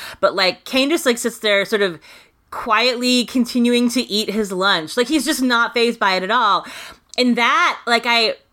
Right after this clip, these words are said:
I just find their dynamic so interesting. And the little, like,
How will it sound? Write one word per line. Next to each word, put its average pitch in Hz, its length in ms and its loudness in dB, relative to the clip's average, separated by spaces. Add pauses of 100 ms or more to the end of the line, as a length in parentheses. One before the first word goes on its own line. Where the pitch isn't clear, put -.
(640)
I 220 60 0
just 254 180 0
find 294 200 2
their 262 140 2
dynamic 214 400 0
so 233 140 -2
interesting. 196 500 -4
And 208 160 0
the 214 80 2
little, 226 380 0
like, 185 480 0